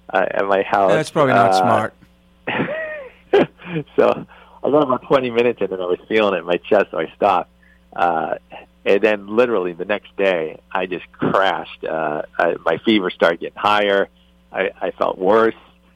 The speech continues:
Speaker 1: uh, for the next, like, three days. Uh, that was really, uh, bad. Um, so, uh,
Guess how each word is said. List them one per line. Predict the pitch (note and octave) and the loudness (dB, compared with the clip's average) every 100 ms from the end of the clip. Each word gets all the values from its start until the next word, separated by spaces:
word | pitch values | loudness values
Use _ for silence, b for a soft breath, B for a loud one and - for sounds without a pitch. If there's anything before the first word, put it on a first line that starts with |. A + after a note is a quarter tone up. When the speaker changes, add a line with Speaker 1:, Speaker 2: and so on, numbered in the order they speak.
| _ - | _ -8
Speaker 1:
uh, | E2 E2 | -6 -4
for | D#2 F2+ | -6 -6
the | F#2 | -2
next, | F#2+ - | -4 -2
like, | E2+ - | -6 -6
three | - F#2 | -2 2
days. | F#2 F2+ F#2 E2+ - - - | 2 2 -4 -8 -14 -20 -8
Uh, | E2+ D#2 C#2 - | -6 -4 -6 -2
that | - F2+ | 2 2
was | E2 E2 | 2 2
really, | F#2+ E2+ D#2+ - _ - | 2 2 -2 -6 _ -6
uh, | E2+ D#2 D2 C#2+ - _ | -4 -2 -4 -8 -10 _
bad. | - E2+ D2 - - b b b | 0 2 0 -4 -14 b b b
Um, | - E2+ D2 D2 D2+ - _ _ - - - - | -4 -4 -2 -6 -6 -16 _ _ -20 -20 -20 -2
so, | F#2 E2+ E2+ | 0 2 2
uh, | - E2+ E2+ | 0 0 0